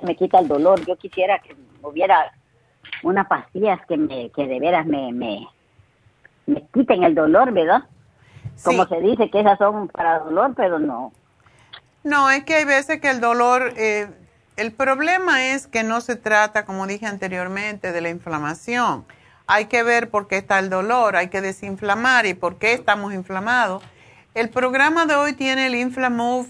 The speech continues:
Speaker 2: y el Relief Support, que es específicamente para dolores. Y
Speaker 1: Ujú.
Speaker 2: como es, ah, como es natural, si tú tienes mucho dolor,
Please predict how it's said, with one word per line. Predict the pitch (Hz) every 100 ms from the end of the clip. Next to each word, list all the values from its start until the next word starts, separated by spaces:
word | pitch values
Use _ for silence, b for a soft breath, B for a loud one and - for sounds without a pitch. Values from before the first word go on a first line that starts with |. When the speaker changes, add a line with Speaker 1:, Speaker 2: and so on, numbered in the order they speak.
| -
Speaker 2:
y | 214
el | 214
Relief | 196 202 208 220
Support, | - 226 - 220 226
que | 202
es | 208 - -
específicamente | 196 - - 190 185 - 233 285 311 302 240 208 180 180 180
para | 180 170 156
dolores. | 160 175 226 190 117 113 _ b b b b b b _ -
Y | - 247 226
Speaker 1:
Ujú. | 170 160 135 -
Speaker 2:
como | - 240 233 240
es, | 247 277 349 - - -
ah, | 220 214 208 202 190 185
como | - 220 220
es | 254
natural, | 294 311 302 277 269 277 254 220
si | 226 226
tú | 208 220
tienes | 220 262 262
mucho | 214 220 247 311
dolor, | 285 302 330 349 359